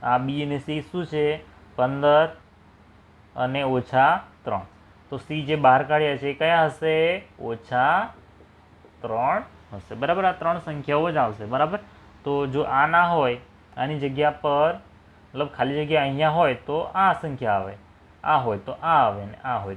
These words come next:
તો આવે. મતલબ ત્રણેય એકબીજા સાથે સંકળાયેલી જ રહેશે, બરાબર? મતલબ કે જૂથમાં ગમે તે રીતે જવાબ બંનેનો સરખો જ આવે. આ જૂથ હોય,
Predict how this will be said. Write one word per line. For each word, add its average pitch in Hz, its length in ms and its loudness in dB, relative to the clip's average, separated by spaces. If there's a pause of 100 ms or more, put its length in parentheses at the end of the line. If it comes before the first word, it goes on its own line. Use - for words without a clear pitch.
તો 147 120 -6 (400)
આવે. 98 200 -14 (540)
મતલબ 156 180 0 (100)
ત્રણેય 160 380 -2 (120)
એકબીજા 156 360 -2
સાથે 151 300 -2
સંકળાયેલી 120 560 -2
જ 104 100 -4
રહેશે, 98 220 -8
બરાબર? 151 340 0 (1700)
મતલબ 131 260 -2
કે 156 120 -4
જૂથમાં 135 760 -4
ગમે 117 360 -4
તે 143 220 -8 (160)
રીતે 123 380 -6 (380)
જવાબ 123 420 2
બંનેનો 113 440 -4
સરખો 110 400 -6
જ 101 80 -6
આવે. 95 180 -4
આ 113 120 2
જૂથ 120 320 -4
હોય, 135 320 0